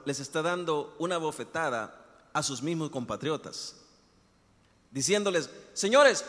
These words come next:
ustedes están totalmente equivocados. Ustedes están equivocados. No puede ser que si ustedes están poniéndole al pueblo reglas a que cumplan, ustedes son los primeros que defraudan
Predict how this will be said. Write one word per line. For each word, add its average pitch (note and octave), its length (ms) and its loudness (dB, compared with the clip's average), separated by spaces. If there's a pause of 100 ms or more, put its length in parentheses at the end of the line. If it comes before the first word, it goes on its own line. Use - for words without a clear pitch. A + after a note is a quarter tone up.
(200)
ustedes A#3+ 420 2
están C4+ 300 0
totalmente A#3 540 -2
equivocados. E3 840 -2 (960)
Ustedes A#3+ 320 4
están F#3+ 220 2
equivocados. D3 680 -6 (800)
No A#3 180 2
puede C#4 240 8
ser G#3+ 340 -2 (1200)
que A3+ 120 2
si A3 120 2
ustedes C4+ 380 0
están B3+ 260 -2
poniéndole A#3 440 0
al F3 180 0
pueblo E3+ 520 2 (340)
reglas G3 520 4
a D3 80 -4
que D3 140 -6
cumplan, F#3+ 600 -2
ustedes A3+ 360 -2
son A3 120 -2
los A3+ 160 0
primeros A3 480 0
que G3 140 -4
defraudan D#3 840 2